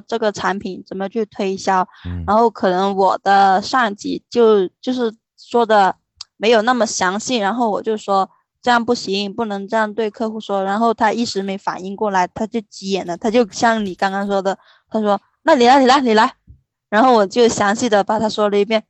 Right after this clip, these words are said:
Speaker 1: 然后我就不理他了。
Speaker 2: <laughs>
Speaker 1: 他发现他自己，他发现他自己错了之后，然后我也不理他了，然后他也不理我，然后，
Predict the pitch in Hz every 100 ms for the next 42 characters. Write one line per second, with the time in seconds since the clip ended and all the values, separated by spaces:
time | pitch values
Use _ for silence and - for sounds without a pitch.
0 | _ _ 233 254 247 208 262 330 294 208
1 | - - 214 190 - _ - - - 202
2 | 269 - 403 349 359 - 453 - 403 427
3 | 294 - - 277 - 294 277 294 320 320
4 | 285 240 254 214 - 285 262 226 - 247
5 | 262 208 - - - 220 269 220 220 214
6 | 254 190 - - 196 - 208 240 233 220
7 | 196 - 233 185 185 180 190 233 233 214